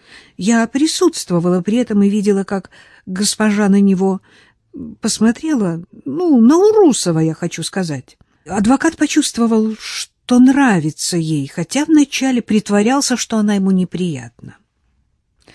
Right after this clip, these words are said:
Что было дальше? Дальше, м, ну, мадам выведала у Урусова состояние дел графа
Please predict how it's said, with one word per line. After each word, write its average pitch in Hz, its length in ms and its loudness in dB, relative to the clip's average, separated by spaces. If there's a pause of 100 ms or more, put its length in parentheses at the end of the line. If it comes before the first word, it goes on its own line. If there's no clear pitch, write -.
(140)
Что - 200 -2
было 165 200 2
дальше? 139 460 -12 (580)
Дальше, 208 480 -2 (680)
м, 220 840 -4
ну, 262 580 6
мадам 196 800 4 (520)
выведала 185 840 2
у 226 240 2
Урусова 180 840 -2 (100)
состояние 196 640 2
дел 180 240 2
графа 170 500 -4